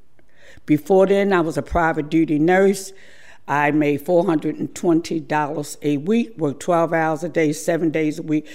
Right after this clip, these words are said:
trying to raise a family. I worked the night shift so that I could come home and send my kids to school. So it was a strugl.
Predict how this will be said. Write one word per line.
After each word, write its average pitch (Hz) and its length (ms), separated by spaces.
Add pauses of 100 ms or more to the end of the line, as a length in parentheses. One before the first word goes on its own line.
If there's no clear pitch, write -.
(180)
trying 160 320
to - 100
raise 160 380
a 135 80
family. 156 460
I 135 40
worked 139 300
the 143 60
night 170 280
shift - 500 (260)
so - 180
that 147 120
I 156 60
could - 220
come 160 200
home 165 280
and 156 80
send 147 260
my 240 200
kids - 360
to - 140
school. 143 440 (300)
So - 340
it 254 100
was 277 440 (100)
a 180 140
strugl. - 840